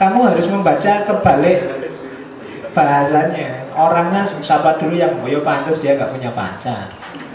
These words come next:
Bilangnya begitu. Logosnya kayak gitu, kan gitu. Kan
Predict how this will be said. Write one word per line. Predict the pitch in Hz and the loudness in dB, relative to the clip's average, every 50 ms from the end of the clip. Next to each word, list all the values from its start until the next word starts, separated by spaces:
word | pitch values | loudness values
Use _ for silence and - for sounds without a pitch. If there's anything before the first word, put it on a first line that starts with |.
| - 180 180 175 - - - 202 - - - 370 392 - - 311 - - - - - - - - - - - 160 - - - - - - - - - - - | -12 -12 -12 -12 -12 -8 -6 -4 -4 -2 -2 -2 -2 0 0 -2 0 -2 -2 0 -2 -2 -2 -2 -4 -4 -4 -4 -6 -6 -6 -6 -8 -8 -8 -8 -8 -4 -4
Bilangnya | 147 139 135 131 131 - 139 160 160 | -2 2 2 2 2 2 -2 -2 -2
begitu. | 139 117 - 131 127 - - - 117 120 113 - - - - - | -4 -6 -6 -6 -8 -8 -8 -8 -8 -8 -8 -8 -8 -10 -10 -8
Logosnya | - 160 160 160 - 180 160 - - 180 185 180 | 0 2 2 2 4 2 2 2 2 2 2 2
kayak | 180 160 156 151 156 147 - 143 | 2 2 2 2 2 0 -2 -4
gitu, | 139 139 - - 127 113 107 - - | -6 -6 -8 -10 -12 -14 -14 -14 -10
kan | - 170 170 | -8 -8 -6
gitu. | 165 151 123 - 113 - 98 - - - - - - - - - - - - - - - - - - - - - - | -6 -6 -6 -6 -6 -10 -12 -14 -14 -14 -16 -18 -18 -18 -18 -18 -18 -18 -16 -16 -18 -20 -20 -20 -20 -20 -20 -4 -2
Kan | 156 160 175 - - - | -2 -2 -2 -4 -8 -12